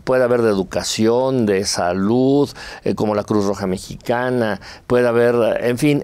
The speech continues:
N distintos sectores, y como dicen, la que más te guste con el espíritu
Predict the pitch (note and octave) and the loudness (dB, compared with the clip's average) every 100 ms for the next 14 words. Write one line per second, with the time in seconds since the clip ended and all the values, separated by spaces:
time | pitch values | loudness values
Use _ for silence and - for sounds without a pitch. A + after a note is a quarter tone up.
0 | - D#3 E3 F3 F3+ F3 B2 A#2 G#2+ - | -4 -2 0 2 2 0 -2 -2 -2 -2
1 | D3 D3 D3 C3 - F2+ - B2 D3 D#3+ | 0 0 -2 -4 -4 -6 -4 -2 -2 -6
2 | - - - - A#2+ B2+ B2+ D#3+ - C3+ | -12 -20 -20 -6 -2 0 0 0 0 -2
3 | A2 A2+ C#3 C#3+ - B2 D3 D3 - A#2+ | 0 -2 -2 -2 -2 0 0 -2 -4 -2
4 | G#2 F#2 - C3+ C3 B2+ A#2 | -2 -2 -2 0 0 0 -6